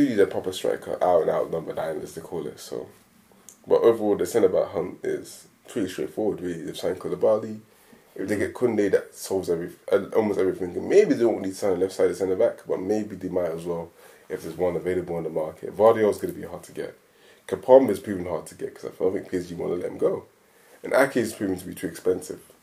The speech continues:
So we'll have to see what name comes up for that in the coming days, coming weeks, coming months. Because Tuchel already said in interviews that he wants three centre backs. And obviously, if he gets,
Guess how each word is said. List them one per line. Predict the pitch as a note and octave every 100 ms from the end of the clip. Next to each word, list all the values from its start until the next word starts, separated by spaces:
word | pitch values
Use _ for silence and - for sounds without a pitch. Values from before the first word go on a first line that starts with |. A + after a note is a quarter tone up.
| - - -
So | F2+
we'll | D3+
have | D#3
to |
see | C3+ B2
what | G#2 F2
name | A2 G#2+
comes | - F#2+ F2+
up | G2
for | -
that | E2 - - -
in | G#2+
the | F#2+
coming | - F2+ E2+ E2+
days, | F#2 F2 E2 E2+
coming | - F2+ E2 F2
weeks, | C3+ C3
coming | - F#2 E2+
months. | F2+ F#2 - - - _ _ _ _ _ _ _ _
Because | F#2+ F#2 F#2
Tuchel | - D3 B2
already | G#2 G2+
said | E2+ F#2+ E2+
in |
interviews | F2+ F2 F2+ F2
that | E2+
he | - F2
wants | F2+ -
three | - E2+
centre | F#2+ D#2+
backs. | - - - - _ _ _ _ _ _ _ _ _ -
And | -
obviously, | F2 - - - -
if | - -
he |
gets, | F2+ G2 - -